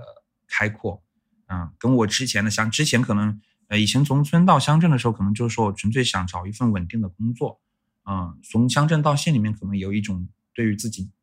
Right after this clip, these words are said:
未来，哎，也不说要当大官啊，就是说有一种在我这个体制内要晋升的这样的一个期-，一个期许吧。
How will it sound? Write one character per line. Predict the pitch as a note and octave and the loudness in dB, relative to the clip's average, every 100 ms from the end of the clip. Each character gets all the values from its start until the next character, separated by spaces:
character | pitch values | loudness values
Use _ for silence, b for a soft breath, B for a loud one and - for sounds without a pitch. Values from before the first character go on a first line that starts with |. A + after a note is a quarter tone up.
| _ | _
未 | C3 | -2
来， | A#2 G2 F#2+ G2 _ _ _ _ | 0 0 -2 -8 _ _ _ _
哎， | - G2+ - _ _ _ - | -12 -12 -14 _ _ _ -10
也 | G#2 | -4
不 | |
说 | B2+ A#2 | 0 2
要 | A#2+ A#2+ G#2+ - | 4 2 0 -2
当 | A2+ A#2 | 0 4
大 | B2 | 4
官 | G#2+ G#2 | 4 2
啊， | G2+ F#2+ | 0 -2
就 | G#2+ | -2
是 | G#2+ | -2
说 | A2 | 0
有 | F#2+ | -2
一 | G#2+ | -2
种 | G#2+ F#2+ F2+ | -2 -6 -6
在 | - B2 | -2 0
我 | G2 | 0
这 | F2+ | -2
个 | A#2 | -6
体 | A2 - | -6 -8
制 | - | -8
内 | G#2+ A2 | -4 -2
要 | A#2 | -4
晋 | G#2+ B2 | -4 -4
升 | A2+ A2 | -4 -4
的 | |
这 | G#2 | -6
样 | A2 | -8
的 | G2+ | -8
一 | G#2 | -8
个 | A2 | -10
期-， | G2+ - - A2+ A#2 - | -6 -4 -4 -4 -4 -6
一 | G#2+ | -8
个 | A2+ | -6
期 | G2+ - A#2 | -6 -4 -4
许 | A2+ F#2 | -4 -10
吧。 | - | -16